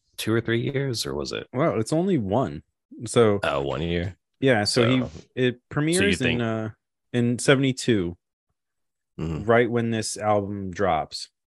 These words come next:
Speaker 2: And, and not, like, barely a year too. So, um, <clears throat> uh, and it, he retires it in July third, nineteen seventy-three.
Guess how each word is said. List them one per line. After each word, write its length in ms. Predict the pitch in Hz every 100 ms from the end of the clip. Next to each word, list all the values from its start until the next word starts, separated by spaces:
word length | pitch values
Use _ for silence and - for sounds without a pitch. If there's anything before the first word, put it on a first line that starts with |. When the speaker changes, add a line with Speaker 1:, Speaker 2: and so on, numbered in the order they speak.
| _ -
Speaker 2:
And, 600 | 117 104 101 98 95 - _ _ _ _ _ _ _ _ _ _ - - -
and 120 | 123
not, 140 | 151 135
like, 240 | 147 117
barely 400 | 117 240 123 95
a 40 |
year 280 | 95 98 95
too. 320 | - 151 101 95
So, 380 | - 120 117 110
um, 280 | 113 110 - _
<clears throat> 180 | _ -
uh, 140 | 170 - - _ _ -
and 560 | 120 117 113 - 117
it, 200 | 120 120 _ _ -
he 140 | 117 131
retires 520 | 131 139 139 147 127
it 160 | 131 107
in 180 | 110
July 500 | 104 104 113 110 107
third, 400 | 101 113 107 98 98
nineteen 300 | 95 107 95
seventy-three. 580 | 101 90 82 90 60